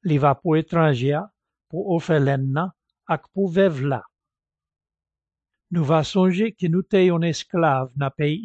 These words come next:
Ijip la. Pou sa, mwen ap komande nou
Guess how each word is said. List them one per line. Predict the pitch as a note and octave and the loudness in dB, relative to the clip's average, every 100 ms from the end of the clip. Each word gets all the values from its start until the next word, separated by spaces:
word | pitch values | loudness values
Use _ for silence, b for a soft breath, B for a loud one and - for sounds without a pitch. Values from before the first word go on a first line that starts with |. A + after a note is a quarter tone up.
| E3 | -4
Ijip | C#3+ C3+ - C#3 | -2 -4 -6 -8
la. | A#2+ C3 - _ _ _ _ _ _ - | -8 -8 -12 _ _ _ _ _ _ -6
Pou | F#3+ | -6
sa, | - G#3 F#3 F#3+ - _ _ - | 0 2 2 0 -6 _ _ -6
mwen | D#3+ E3 | 0 2
ap | E3 - | 0 -4
komande | F#3 E3 E3 E3 E3 E3+ F3+ F#3 - | -2 0 2 2 2 2 0 -6 -6
nou | D3 D#3 E3 | -2 0 0